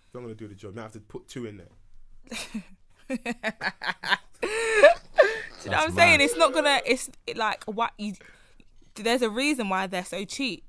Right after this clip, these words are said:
Speaker 2: Do you know
Speaker 1: Yeah.
Speaker 2: what I'm saying? Like, it's just,
Speaker 1: Yeah,
Speaker 2: like,
Speaker 1: it's like when you
Speaker 2: it's
Speaker 1: know when
Speaker 2: just
Speaker 1: you
Speaker 2: a
Speaker 1: buy,
Speaker 2: mess.
Speaker 1: like, a shit cotton t-shirt from Primark, you know that's not staying white. Two
Speaker 2: You put it,
Speaker 1: washes
Speaker 2: you
Speaker 1: max.
Speaker 2: put it in the washing machine and thread's coming out of it. It's,
Speaker 1: Yeah.
Speaker 2: it's not gonna
Speaker 3: Mm.
Speaker 2: do the job. Do you know what I'm saying? I would not g-, buy my pads from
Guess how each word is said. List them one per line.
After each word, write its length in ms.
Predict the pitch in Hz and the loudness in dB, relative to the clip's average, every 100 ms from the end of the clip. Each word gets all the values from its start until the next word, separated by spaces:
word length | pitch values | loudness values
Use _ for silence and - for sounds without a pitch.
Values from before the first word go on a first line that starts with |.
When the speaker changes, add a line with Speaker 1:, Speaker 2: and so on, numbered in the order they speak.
| - - - | -20 -16 -10
Speaker 2:
Do 60 | |
you 40 | 208 | -8
know 40 | |
Speaker 1:
Yeah. 40 | |
Speaker 2:
what 40 | 190 | -6
I'm 40 | |
saying? 440 | 214 226 180 165 202 - - - - - - - | -6 -6 -6 -10 -16 -20 -20 -20 -20 -20 -20 -12
Like, 120 | - 202 | -10 -8
it's 80 | |
just, 260 | 262 - - - | -10 -12 -12 -10
Speaker 1:
Yeah, 100 | 180 | -6
Speaker 2:
like, 60 | 165 | -6
Speaker 1:
it's 80 | 185 | -6
like 120 | 165 | -8
when 80 | 190 | -6
you 60 | |
Speaker 2:
it's 20 | |
Speaker 1:
know 40 | 220 | -6
when 80 | 220 | -6
Speaker 2:
just 80 | |
Speaker 1:
you 60 | 190 | -6
Speaker 2:
a 40 | |
Speaker 1:
buy, 60 | 180 | -6
Speaker 2:
mess. 100 | 160 | -8
Speaker 1:
like, 20 | 147 | -10
a 40 | |
shit 360 | - - - - | -12 -12 -12 -12
cotton 260 | 160 131 | -12 -12
t-shirt 340 | - 139 131 110 | -12 -12 -12 -16
from 140 | 110 | -18
Primark, 380 | 123 117 104 - - - - | -14 -14 -14 -18 -20 -20 -18
you 200 | 117 131 | -12 -10
know 340 | 131 123 110 95 - | -8 -8 -8 -12 -14
that's 180 | 120 123 | -14 -14
not 140 | 110 | -16
staying 300 | - 107 101 | -12 -12 -12
white. 240 | 101 - - | -16 -16 -8
Two 80 | |
Speaker 2:
You 80 | 226 | -4
put 120 | - 339 | 0 0
it, 60 | 294 | 0
Speaker 1:
washes 120 | 92 | -4
Speaker 2:
you 100 | 233 | -4
Speaker 1:
max. 120 | - | 2
Speaker 2:
put 100 | 339 | 2
it 40 | |
in 60 | 320 | 2
the 80 | 277 | -2
washing 220 | 277 - | -4 -6
machine 280 | 240 202 175 | -10 -8 -8
and 180 | 170 - | -10 -8
thread's 260 | 220 196 | -8 -8
coming 220 | - 190 | -12 -12
out 80 | 185 | -12
of 60 | - | -14
it. 180 | 139 - - | -16 -16 -14
It's, 140 | 139 | -12
Speaker 1:
Yeah. 60 | 104 | -8
Speaker 2:
it's 80 | 208 | -8
not 60 | 196 | -6
gonna 100 | 180 | -8
Speaker 3:
Mm. 40 | |
Speaker 2:
do 60 | 170 | -10
the 60 | |
job. 220 | 170 160 - | -8 -10 -10
Do 60 | 170 | -12
you 20 | |
know 20 | |
what 20 | 190 | -10
I'm 40 | |
saying? 280 | 190 156 - _ _ - - | -10 -10 -14 _ _ -12 10
I 180 | 220 262 | 12 12
would 180 | 247 214 | 8 2
not 240 | 196 175 | -2 -4
g-, 80 | - - - | -12 -10 -4
buy 160 | 185 | -4
my 120 | 185 175 | -4 -8
pads 260 | 190 185 | -8 -8
from 180 | 175 160 | -8 -10